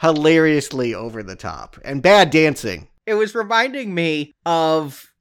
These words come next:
Speaker 2: Hellraiser three's nightclub, if you remember that
Speaker 1: <laughs>
Speaker 2: cheesy-ass place.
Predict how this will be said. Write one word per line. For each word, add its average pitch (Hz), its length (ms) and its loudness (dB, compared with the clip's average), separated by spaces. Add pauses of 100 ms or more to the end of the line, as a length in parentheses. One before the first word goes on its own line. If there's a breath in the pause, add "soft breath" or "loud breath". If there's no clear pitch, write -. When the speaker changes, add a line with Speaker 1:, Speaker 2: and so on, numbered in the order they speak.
(140)
Speaker 2:
Hellraiser 190 680 -2
three's 170 640 -6
nightclub, 220 640 -2
if 202 120 -10
you 220 100 -14
remember 180 480 -6
that 151 460 -2
Speaker 1:
<laughs> 233 40 0
Speaker 2:
cheesy-ass 226 800 -2
place. 233 680 -4